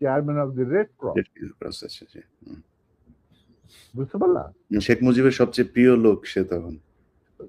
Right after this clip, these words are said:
Speaker 1: সে ঢাকার মধ্যে, মানে, ঢাকা শহরে সে হইল মুজিবের সবচেয়ে বড় লাঠের সর্দার।
Speaker 2: হুম, হুম।
Speaker 1: অশিক্ষিত মূর্খ মানুষ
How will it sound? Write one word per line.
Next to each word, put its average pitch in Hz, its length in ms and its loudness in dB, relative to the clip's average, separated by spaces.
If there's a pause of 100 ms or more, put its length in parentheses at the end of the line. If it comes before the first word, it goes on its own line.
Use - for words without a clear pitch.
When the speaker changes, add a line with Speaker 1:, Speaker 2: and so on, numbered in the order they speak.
(260)
Speaker 1:
সে 196 360 4 (360)
ঢাকার 143 360 0
মধ্যে, 170 340 -4
মানে, 120 320 -2 (160)
ঢাকা 143 360 -4
শহরে 160 440 2
সে 135 200 0
হইল 131 300 0 (340)
মুজিবের 123 580 -2 (800)
সবচেয়ে 127 400 -4
বড় 117 240 0 (300)
লাঠের 110 400 -6 (140)
সর্দার। 87 320 -12 (680)
Speaker 2:
হুম, 95 100 -6
হুম। 87 200 -14 (2250)
Speaker 1:
অশিক্ষিত 151 600 -2
মূর্খ 143 360 -2
মানুষ 151 360 -4